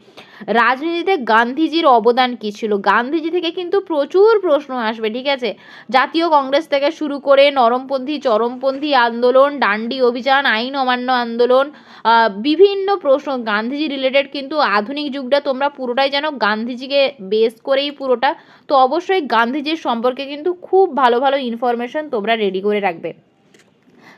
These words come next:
গান্ধীজি কি কি কাজ করেছিলেন জানো, যেমনটা তোমাদের বললাম, ওনার কার্যাবলী থেকেও কিন্তু প্রশ্ন প্রায়শই জিজ্ঞাসা করে।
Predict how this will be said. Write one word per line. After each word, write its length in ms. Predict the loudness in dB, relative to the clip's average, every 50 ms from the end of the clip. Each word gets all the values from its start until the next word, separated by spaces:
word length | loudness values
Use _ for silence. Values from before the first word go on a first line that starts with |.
| _ -2 0
গান্ধীজি 360 | 0 2 2 0 0 0 -2
কি 240 | -2 0 -2 -2 2
কি 160 | 2 0 2
কাজ 260 | 4 2 0 0 -2
করেছিলেন 400 | 0 2 2 2 2 0 0 2
জানো, 260 | 2 0 0 0 -4
যেমনটা 360 | -4 0 0 0 0 0 -2 -2
তোমাদের 300 | -2 -2 0 -2 -2 0
বললাম, 380 | 2 2 2 4 2 2 0
ওনার 200 | 0 -2 -2 -2
কার্যাবলী 560 | 2 2 2 2 2 0 0 0 0 0 -2
থেকেও 240 | -4 -2 -2 -4 -4
কিন্তু 280 | -4 -10 -10 -6 -6 -8
প্রশ্ন 460 | -4 -2 0 0 0 -2 -6 -8 -6
প্রায়শই 640 | -2 0 0 2 2 2 0 0 -2 -2 -4 -4 -4
জিজ্ঞাসা 460 | -6 -6 -6 -4 -4 -4 -4 -4 -6
করে। 220 | -4 -6 -6 -6